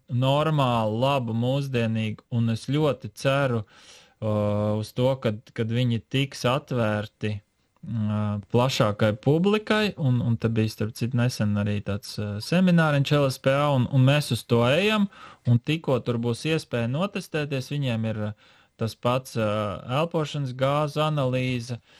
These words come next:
Labi, kardiogramu tur gan nav, bet uz vienkārši kardiogramu var atskriet pie mums, tā nav problēma, bet, ja iet runa par sportu, viņiem būs labs, mūsdienīgs gan gāzu analizators ir jau,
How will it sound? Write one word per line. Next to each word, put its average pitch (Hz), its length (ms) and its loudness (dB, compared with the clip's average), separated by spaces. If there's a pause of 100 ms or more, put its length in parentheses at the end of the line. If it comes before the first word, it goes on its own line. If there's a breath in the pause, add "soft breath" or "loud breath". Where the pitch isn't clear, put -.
(100)
Labi, 123 360 -2
kardiogramu 117 720 0
tur 123 160 -4
gan 120 240 -2
nav, 160 240 0
bet 120 240 -4
uz 117 300 -6
vienkārši 120 420 -4
kardiogramu 117 720 0
var 113 80 0
atskriet 120 480 -2
pie 117 100 -2
mums, 135 320 -2
tā 120 160 0
nav 113 160 0
problēma, 127 540 0
bet, 113 180 -4
ja 113 140 0
iet 110 100 -6
runa 131 240 0
par - 160 -8
sportu, 147 560 -2 (380 loud breath)
viņiem 113 420 0
būs 127 460 0 (300)
labs, 123 520 0
mūsdienīgs 113 800 0
gan 117 240 0
gāzu 120 480 0
analizators 107 840 -2
ir 123 200 2
jau, 95 140 -4